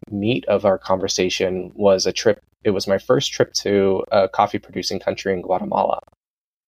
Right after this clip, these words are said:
Um, and from there, I was introduced to,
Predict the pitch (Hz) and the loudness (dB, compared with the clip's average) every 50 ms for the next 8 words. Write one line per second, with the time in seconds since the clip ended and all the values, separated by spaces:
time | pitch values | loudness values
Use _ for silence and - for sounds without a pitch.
0 | _ _ _ _ _ - 101 101 95 92 92 90 87 87 87 90 - _ _ _ | _ _ _ _ _ 0 2 4 4 4 4 2 0 -2 -4 -8 -12 _ _ _
1 | _ _ _ _ _ _ 110 110 107 101 - 110 104 104 110 117 123 123 113 113 | _ _ _ _ _ _ -2 -2 -2 0 0 0 2 4 6 6 8 8 8 6
2 | 107 104 101 104 101 95 - 104 90 101 98 98 90 - - - - - - 101 | 6 4 2 0 -2 -4 -4 -4 -2 -2 0 0 0 -2 -2 -4 -4 -4 -2 0
3 | 98 95 92 95 92 92 92 92 95 | 0 0 0 0 -2 -2 -4 -4 -6